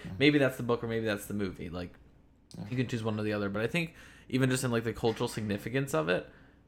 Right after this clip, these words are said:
Speaker 2: in addition to it being a great movie, it is underrated.
Speaker 1: Yeah.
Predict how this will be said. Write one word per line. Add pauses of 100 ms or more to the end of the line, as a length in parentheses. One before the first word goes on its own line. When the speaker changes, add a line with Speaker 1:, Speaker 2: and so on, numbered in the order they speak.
(440)
Speaker 2:
in
addition
to
it
being
a
great
movie,
it
is
underrated. (180)
Speaker 1:
Yeah.